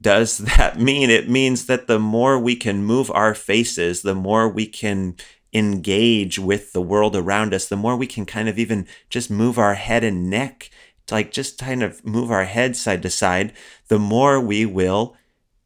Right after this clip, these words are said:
influence or call forward or stimulate the ventral vagal complex, the social engagement nervous system, and the better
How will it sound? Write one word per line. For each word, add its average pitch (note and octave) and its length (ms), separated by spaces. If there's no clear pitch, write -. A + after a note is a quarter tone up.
influence A2 680
or G2 100
call - 380
forward G#2+ 540
or F2+ 120
stimulate A2 680
the F#2 80
ventral G#2 340
vagal A2 360
complex, E2 540
the E2+ 120
social G#2 440
engagement G2 480
nervous F2+ 280
system, A#2+ 320
and G2+ 160
the F#2+ 220
better A2+ 540